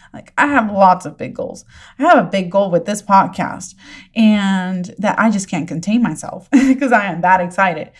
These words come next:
But everything won't happen in a day, overnight, you know?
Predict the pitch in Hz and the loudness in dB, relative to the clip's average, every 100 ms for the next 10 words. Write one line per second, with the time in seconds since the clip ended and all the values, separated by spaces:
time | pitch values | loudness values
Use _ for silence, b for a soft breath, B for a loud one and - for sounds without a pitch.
0 | b b - 262 - - _ _ _ 285 | b b 2 2 2 -8 _ _ _ 0
1 | 311 320 349 269 240 208 214 208 196 185 | 0 -2 2 2 2 2 0 2 2 2
2 | 175 175 _ _ _ 220 190 180 175 - | -2 -6 _ _ _ 2 2 4 2 0
3 | 170 - _ - 208 190 170 165 - - | -6 -18 _ -2 0 2 0 -2 -8 -12
4 | - 196 180 180 196 277 | -10 -2 2 2 4 2